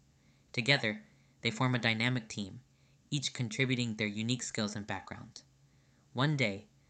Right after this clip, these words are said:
during a particularly challenging experiment, they experience a breakthrough. A quantum computer, running an algorithm designed by Doctor Rivera, manages to create a small, stable quantum field that behaves in a way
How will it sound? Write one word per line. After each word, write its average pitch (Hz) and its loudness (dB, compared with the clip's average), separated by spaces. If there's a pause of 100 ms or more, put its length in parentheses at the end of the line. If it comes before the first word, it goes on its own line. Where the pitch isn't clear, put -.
(220)
during 123 4
a 113 -2
particularly 120 0
challenging 117 0
experiment, 101 -6 (420)
they 127 2
experience 120 0
a 110 -8
breakthrough. 107 -8 (1120)
A - -2
quantum 151 0
computer, 107 -6 (420)
running 135 4
an 113 0
algorithm 110 -2
designed 110 -2
by 107 -4
Doctor 110 -4
Rivera, 104 -4 (500)
manages 135 0
to 117 -10
create 113 -2
a 107 -4
small, 127 -2
stable 117 -2
quantum 113 -4
field 98 -8 (320)
that 107 -4
behaves 135 2
in 131 -4
a 123 -2
way 110 -4